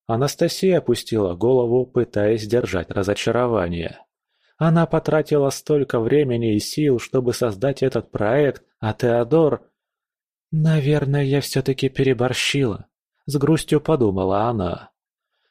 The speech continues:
Однако Анастасия не привыкла сдаваться. Если Теодору не понравился её проект фасада – значит, нужно было придумать что-то другое. Что-то такое, что вызовет у него неподдельный восторг.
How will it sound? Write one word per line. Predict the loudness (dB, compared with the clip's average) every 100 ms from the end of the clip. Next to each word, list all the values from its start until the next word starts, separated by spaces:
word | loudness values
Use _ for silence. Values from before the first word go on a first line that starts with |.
| _ -4
Однако | -2 0 0 2
Анастасия | 0 0 0 -2 -2 0 0
не | 0
привыкла | 0 2 2 0 0 -2
сдаваться. | 0 -2 -2 -4 -4 -4 -6 _ _ _ _ _
Если | -2 0 0 -2
Теодору | 0 0 0 0 2
не | 0
понравился | -2 -4 -2 0 -2 -2 -2
её | 0 0
проект | -2 -4 -4 -4 -6
фасада – | -6 -4 -2 0 2 0 -4 _ _ -10
значит, | -4 -2 0 -2 0
нужно | 0 0 0
было | 2 2 2
придумать | 0 0 0 0 -2
что-то | -2 -2 -2 0
другое. | 2 2 2 0 0 -6 -12 _ _ _ _
Что-то | -4 -4 -4 -4
такое, | -6 -2 0 2 0
что | -2 -6 -4
вызовет | -2 0 0 -2 -2
у | -2
него | 0 0 0
неподдельный | -2 -2 -2 0 0 2 2
восторг. | 0 -2 -2 -2 -2 -8 _